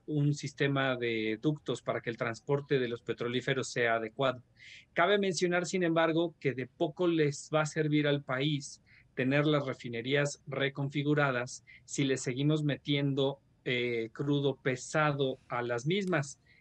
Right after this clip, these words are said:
Estas necesitan un crudo de mejor calidad.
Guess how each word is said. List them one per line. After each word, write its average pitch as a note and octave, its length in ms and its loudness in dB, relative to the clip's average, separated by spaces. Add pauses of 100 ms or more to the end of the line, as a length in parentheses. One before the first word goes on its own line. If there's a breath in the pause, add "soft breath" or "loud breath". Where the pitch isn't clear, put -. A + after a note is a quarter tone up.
Estas E3 340 0
necesitan D#3 720 0
un D3+ 120 0
crudo D#3 340 2
de C#3+ 100 0
mejor C#3 340 -4
calidad. C3 480 0